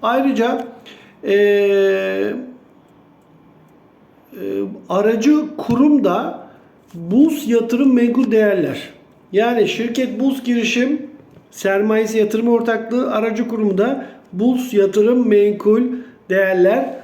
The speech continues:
Yani kardeş şirket gibi anlayabilirsiniz arkadaşlar.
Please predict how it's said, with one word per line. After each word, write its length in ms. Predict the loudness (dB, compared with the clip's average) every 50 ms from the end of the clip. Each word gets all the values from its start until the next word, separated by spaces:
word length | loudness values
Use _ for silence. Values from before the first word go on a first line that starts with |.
| -20 -20 -12 -6
Yani 540 | -2 -2 0 0 2 2 2 2 2 0 -2 -6 -8 -8
kardeş 400 | -4 -2 -2 0 0 0 0 0
şirket 440 | 0 -2 -4 -2 0 0 -2 -2 -2
gibi 400 | -4 -2 2 2 2 2 0 -2 -6 -10 -14 -18 -20 -20 _ -8
anlayabilirsiniz 1120 | -6 -4 -2 0 0 0 0 0 0 -2 -2 -2 -2 -2 0 2 0 0 0 0 0 0 0
arkadaşlar. 560 | -2 -2 -4 -4 -4 -6 -6 -8 -8 -10 -12